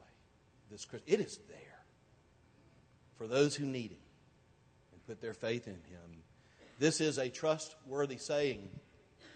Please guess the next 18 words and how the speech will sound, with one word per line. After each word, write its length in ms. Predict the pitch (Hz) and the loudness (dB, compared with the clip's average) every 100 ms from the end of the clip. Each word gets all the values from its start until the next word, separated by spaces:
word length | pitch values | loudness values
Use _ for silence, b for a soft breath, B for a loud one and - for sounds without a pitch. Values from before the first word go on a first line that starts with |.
| B B | B B
and 120 | 117 | -4
worthy 380 | 127 175 185 160 | 6 10 10 10
of 120 | 151 | 10
full 560 | - - 202 214 226 240 | 6 8 12 12 12 12
acceptance 800 | 190 - 165 135 - - - - - - - _ - _ - | 8 2 2 2 -2 -18 -16 -16 -16 -20 -20 _ -20 _ -20
that 140 | - | -20
Christ 520 | - 170 180 196 - 120 | 0 6 8 6 0 2
Jesus 480 | 160 208 123 107 | 2 2 -2 -6
came 360 | - 143 127 120 - | -6 -6 -6 -6 -4
into 240 | 151 170 | -4 -4
the 80 | 113 | -8
world 420 | 95 127 143 95 - - - - _ - - - - - - - - - | -2 0 0 -2 -12 -20 -20 -20 _ -20 -20 -20 -20 -20 -20 -20 -20 -8
to 80 | |
save 560 | 123 - 175 185 185 185 - - - - | -4 4 6 8 6 4 0 -18 -20 -20
sinners, 800 | - - 180 127 85 - - - - - - - _ _ _ _ _ _ - - _ _ - - | -10 -6 -4 -4 -10 -18 -20 -20 -20 -20 -20 -20 _ _ _ _ _ _ -20 -20 _ _ -20 -16
of 100 | 104 | 0
which 220 | 135 139 - 143 | 2 2 -2 -4
I 220 | 143 123 | -2 -2